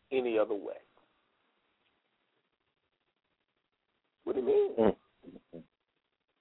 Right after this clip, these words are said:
Speaker 1: And then when you mobilize that way, then you do what? You get money. You get money. But you get money for your people.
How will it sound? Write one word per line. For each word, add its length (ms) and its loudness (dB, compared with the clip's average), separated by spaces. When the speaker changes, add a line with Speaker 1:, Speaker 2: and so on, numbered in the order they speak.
Speaker 1:
And 100 8
then 100 10
when 160 6
you 120 0
mobilize 680 10
that 200 8
way, 220 4
then 160 2
you 200 -10
do 80 -6
what? 380 6
You 80 -12
get 180 4
money. 400 6
You 100 -4
get 220 6
money. 320 8
But 160 4
you 140 -4
get 180 6
money 320 6
for 80 2
your 200 6
people. 420 -4